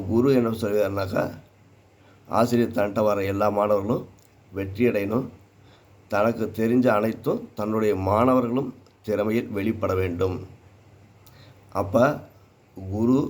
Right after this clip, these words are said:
தன்னுடைய மாணவர்களுக்கு நூறு சதவீதம் ஆசீர்வாதத்தை வழங்குவார். நம்ம படிக்கிற பள்ளிக்கூடத்துல நேரம் தவறி போனா, வாத்தியாருங்களை அந்த காலத்துல அடிப்பாங்க. ஏன் அடிப்பாங்கன்னா,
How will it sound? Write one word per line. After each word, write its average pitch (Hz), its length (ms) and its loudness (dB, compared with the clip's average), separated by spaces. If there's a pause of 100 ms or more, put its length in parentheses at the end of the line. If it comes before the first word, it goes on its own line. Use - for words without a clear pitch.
(640)
தன்னுடைய 104 400 -2
மாணவர்களுக்கு 107 680 0 (540)
நூறு 117 460 0
சதவீதம் 110 500 -2 (800)
ஆசீர்வாதத்தை 107 880 0 (200)
வழங்குவார். 90 640 -2 (960)
நம்ம 113 220 2
படிக்கிற 131 400 4
பள்ளிக்கூடத்துல 110 560 0 (1080)
நேரம் 127 600 4
தவறி 120 240 2
போனா, 110 260 0 (580)
வாத்தியாருங்களை 113 560 2
அந்த 110 140 -2
காலத்துல 101 340 -2
அடிப்பாங்க. 95 360 -2 (200)
ஏன் 113 200 4
அடிப்பாங்கன்னா, 104 500 -2